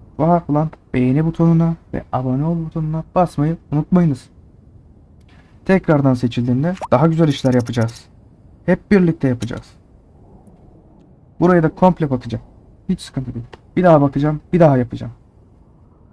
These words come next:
Arada neler yaptık? Önce buna bakayım.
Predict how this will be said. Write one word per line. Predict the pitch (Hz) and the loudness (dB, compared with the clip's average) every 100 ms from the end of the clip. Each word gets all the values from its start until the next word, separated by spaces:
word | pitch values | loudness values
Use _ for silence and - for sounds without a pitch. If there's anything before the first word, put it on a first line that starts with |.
| - - - - | -20 -20 -20 -2
Arada | 165 165 165 | 2 4 4
neler | 147 139 | 4 4
yaptık? | 147 131 - - - _ _ _ _ _ _ _ _ _ _ _ _ _ _ | 2 0 -6 -18 -20 _ _ _ _ _ _ _ _ _ _ _ _ _ _
Önce | 165 160 156 | 0 2 2
buna | 151 151 | 2 0
bakayım. | 139 135 151 | 0 0 -2